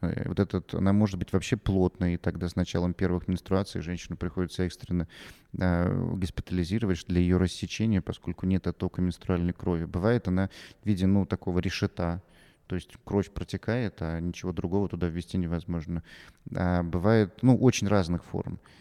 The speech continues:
И она бывает очень плотная, проросшая сосудами. И, а, и на самом деле, используя половой член, невозможно дефлорировать, э, и, и как бы таких, э, в т-, случаях прибегают к хирургической дефлорации просто, чтобы начать половую жизнь.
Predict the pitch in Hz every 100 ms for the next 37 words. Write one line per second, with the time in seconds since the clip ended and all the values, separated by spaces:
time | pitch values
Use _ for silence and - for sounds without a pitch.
0 | - - 101 95 90 98 98 98 101 -
1 | 101 - 110 104 98 85 82 87 90 95
2 | - 95 - 92 - 117 95 87 82 -
3 | - - - 98 98 95 92 - - 90
4 | 90 90 90 95 92 113 131 120 92 98
5 | 90 87 85 76 78 76 - 98 - 101
6 | 90 90 85 - - 87 82 95 92 98
7 | 87 98 120 98 95 98 98 104 92 80
8 | 87 - 90 107 117 90 - - 87 87
9 | 87 87 92 90 87 98 92 80 - 87
10 | 85 90 - 90 92 87 - - 87 -
11 | 87 - 113 - 92 - 87 87 95 95
12 | - 98 92 87 127 - - 82 90 87
13 | 87 117 - 82 - 107 - 85 - 90
14 | 85 85 - 104 - - 82 80 98 85
15 | 90 -